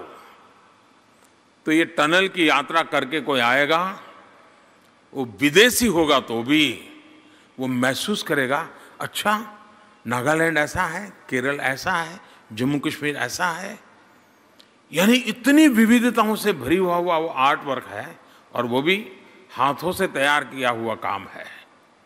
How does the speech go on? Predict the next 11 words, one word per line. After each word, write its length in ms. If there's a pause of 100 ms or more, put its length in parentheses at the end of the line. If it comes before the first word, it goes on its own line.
(880)
ये 120
सब 260
देखने 400
के 140
बाद 360 (920)
मैंने 300
जो 140
भाषण 540
दिया 260
अब 240
तक, 120